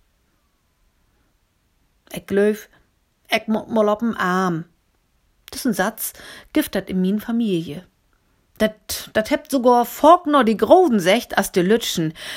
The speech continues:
Eck löw, eck mut mal ob'n Arm. Eck bruk nur n warme Schuller, um, um mi do anzulehnen. Eck bruk n Lüt beten Geborgenheit.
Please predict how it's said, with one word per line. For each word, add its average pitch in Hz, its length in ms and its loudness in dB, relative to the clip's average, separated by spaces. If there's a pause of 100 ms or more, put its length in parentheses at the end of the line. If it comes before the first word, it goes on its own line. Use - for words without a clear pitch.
(300)
Eck - 340 0
löw, 277 460 6
eck 233 240 -2
mut 220 300 2
mal 202 260 2
ob'n 180 340 -2
Arm. 139 380 -6 (720)
Eck - 160 -20
bruk 233 240 -6
nur 233 80 0
n 220 120 -2
warme 226 280 -2
Schuller, 226 480 -4
um, 185 480 -2
um 214 120 0
mi 220 140 0
do 208 120 -2
anzulehnen. 185 680 -2 (280)
Eck 233 160 0
bruk 262 240 0
n 269 100 4
Lüt 311 260 0
beten 294 300 0
Geborgenheit. 220 840 2